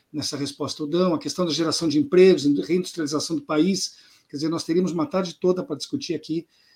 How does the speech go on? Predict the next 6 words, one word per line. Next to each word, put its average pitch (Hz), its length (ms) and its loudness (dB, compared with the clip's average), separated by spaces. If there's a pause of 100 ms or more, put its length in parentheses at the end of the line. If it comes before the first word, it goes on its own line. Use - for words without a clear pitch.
(160)
se, 151 680 0
se - 160 -6
o 143 60 -6
tempo 160 320 -4
nos 147 180 -6
permitisse. 156 920 -4